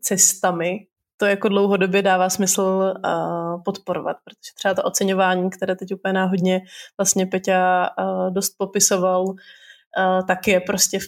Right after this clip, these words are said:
poslední době pro mě jako nejčastější věc, kterou, na kterou narážíme, ať je ta zakázka na začátku jakákoliv. Eh, protože jde oceňovat různě, eh, jde chválit,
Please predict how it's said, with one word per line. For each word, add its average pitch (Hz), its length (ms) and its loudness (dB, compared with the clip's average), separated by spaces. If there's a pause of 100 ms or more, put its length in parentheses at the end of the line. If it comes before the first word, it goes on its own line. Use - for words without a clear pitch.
(240)
poslední 196 460 0
době 185 280 2
pro 190 160 0
mě 190 200 2
jako 190 200 -2
nejčastější 196 680 0
věc, 180 220 2
kterou, 190 400 2
na 196 100 2
kterou 190 300 0
narážíme, 185 560 2
ať - 180 -2
je 196 60 0
ta 202 100 0
zakázka 190 600 2
na 196 80 2
začátku 190 420 0
jakákoliv. 185 600 0 (600)
Eh, 180 720 2 (420)
protože 185 580 2 (220)
jde 190 160 0
oceňovat 196 520 2
různě, 196 560 4 (300)
eh, 180 240 0
jde 185 100 4
chválit, 180 680 0